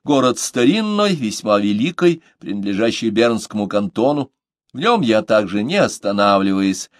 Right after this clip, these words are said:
от обедов поехал мая тринадцатого и приехал благополучно в Женеву в самые полудни мая четырнадцатого. Дорога через Вышнюю Силезию до Олмюца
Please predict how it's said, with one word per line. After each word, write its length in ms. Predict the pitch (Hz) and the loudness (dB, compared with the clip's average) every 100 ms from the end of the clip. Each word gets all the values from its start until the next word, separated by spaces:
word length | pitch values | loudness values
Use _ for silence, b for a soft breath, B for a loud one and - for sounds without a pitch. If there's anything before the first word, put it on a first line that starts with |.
| b | b
от 260 | - 113 117 | 0 0 2
обедов 500 | 110 139 202 117 - | 0 2 0 -2 -6
поехал 460 | 104 104 107 107 104 | -6 -4 -4 -4 0
мая 280 | 107 104 | 2 2
тринадцатого 760 | 98 98 117 196 - - 156 160 b b - | -2 -6 -2 -2 -2 -8 -8 -8 b b -6
и 140 | 226 | -6
приехал 580 | 175 135 120 117 104 95 | 0 0 2 -2 -4 -8
благополучно 720 | 98 92 92 95 104 - 95 | -8 -10 -6 -4 -4 -4 -8
в 40 | 87 | -4
Женеву 560 | 95 107 190 170 160 _ | -2 -2 -2 -4 -6 _
в 60 | - | -10
самые 560 | - 160 175 143 131 - _ _ - | 0 0 0 -4 -6 -10 _ _ -6
полудни 580 | 113 107 101 95 98 _ _ - | -2 0 -2 -4 -6 _ _ -4
мая 340 | 98 110 101 | -2 -2 -6
четырнадцатого. 640 | - - 101 113 - - _ _ _ _ _ _ _ _ _ _ _ _ _ _ b b b b | -10 -12 -14 -14 -16 -18 _ _ _ _ _ _ _ _ _ _ _ _ _ _ b b b b
Дорога 440 | 117 160 202 185 175 | 0 4 4 4 2
через 320 | 196 190 165 | 2 0 0
Вышнюю 520 | 190 - 175 175 175 | 0 0 0 2 0
Силезию 600 | - 170 196 185 120 113 | 0 0 2 0 2 2
до 160 | 110 117 | 4 4
Олмюца 760 | 131 156 180 175 - 202 | 6 4 0 -6 -4 -4